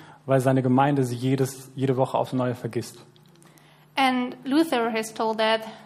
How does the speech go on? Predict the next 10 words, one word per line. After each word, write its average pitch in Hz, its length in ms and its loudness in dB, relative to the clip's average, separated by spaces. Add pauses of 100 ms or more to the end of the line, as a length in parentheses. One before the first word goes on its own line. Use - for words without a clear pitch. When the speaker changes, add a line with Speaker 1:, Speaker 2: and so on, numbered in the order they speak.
(180)
Speaker 2:
that 226 200 -6
he's 226 420 -14 (880)
telling 233 400 -2
again 226 240 -2
and 226 80 -6
again 226 300 -6
the 226 80 -10
things 269 400 -4
because 240 440 -6
the, 233 220 -8